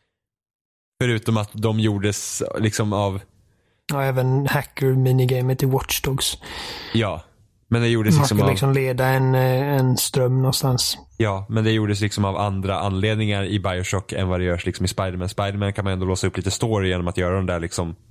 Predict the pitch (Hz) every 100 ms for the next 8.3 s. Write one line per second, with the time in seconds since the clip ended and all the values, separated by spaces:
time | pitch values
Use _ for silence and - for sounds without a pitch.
0 | _ - 110 107 156 139 127 120 120 104
1 | 104 - 110 87 71 76 - - - 101
2 | 101 101 - 87 139 - - 76 69 98
3 | - - - - - _ 107 104 101 98
4 | 101 90 85 _ 110 98 - 110 - 110
5 | 135 139 123 120 107 101 95 98 110 107
6 | 95 90 95 90 90 87 87 85 - 92
7 | 87 82 82 - _ _ - 87 90 90
8 | - 90 -